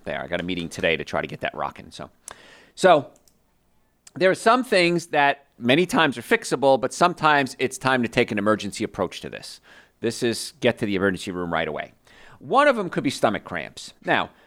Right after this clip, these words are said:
very common stomach cramps can be caused by Crohn's disease, irritable bowel syndrome, uh, colitis.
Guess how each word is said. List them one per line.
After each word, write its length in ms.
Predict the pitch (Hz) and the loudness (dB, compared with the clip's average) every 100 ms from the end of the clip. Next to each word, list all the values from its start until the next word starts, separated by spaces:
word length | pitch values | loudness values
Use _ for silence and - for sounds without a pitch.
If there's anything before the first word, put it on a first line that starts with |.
| _ | _
very 340 | 131 254 302 | 2 4 4
common 400 | - 156 143 120 | -2 2 4 4
stomach 340 | 110 - 110 95 | 0 0 0 0
cramps 340 | 110 104 104 | 2 2 2
can 120 | - | 0
be 80 | 123 | -2
caused 260 | - 131 113 | 2 2 4
by 100 | 110 | 2
Crohn's 340 | - 127 123 | 2 2 2
disease, 600 | 107 95 113 110 113 107 - | 0 -2 0 2 0 -2 -4
irritable 260 | 104 101 87 | 0 0 2
bowel 240 | 120 123 | 2 2
syndrome, 760 | - 120 107 113 110 110 107 101 - - | 0 -4 0 4 4 4 2 -4 -14 -8
uh, 80 | 82 | -6
colitis. 920 | - 113 110 123 123 120 117 - - | -4 -4 2 2 4 2 0 -4 -14